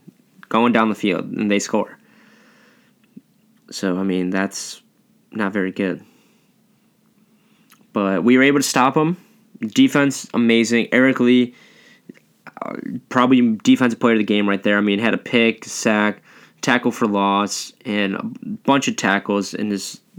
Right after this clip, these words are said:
off the practice squad, filling in for injured players like Hightower, and just a lot of injuries going on this year. So it's nice that we can just count on these dudes and be able to pull 'em up,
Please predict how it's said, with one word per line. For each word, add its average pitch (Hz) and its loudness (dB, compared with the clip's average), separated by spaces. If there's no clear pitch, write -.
off 127 0
the 117 -2
practice 107 -2
squad, 104 0
filling 127 2
in 107 0
for 101 -2
injured 120 2
players 110 2
like 98 0
Hightower, 104 0
and 101 -2
just 107 -2
a 110 2
lot 135 2
of 135 4
injuries 117 2
going 110 0
on 107 0
this 104 -2
year. 104 0
So 101 -2
it's - -12
nice 143 2
that 135 2
we 135 6
can 127 2
just 113 -2
count 123 0
on 117 2
these 113 2
dudes 117 2
and 107 -2
be 113 4
able 107 0
to 104 -2
pull 147 0
'em 120 4
up, 104 0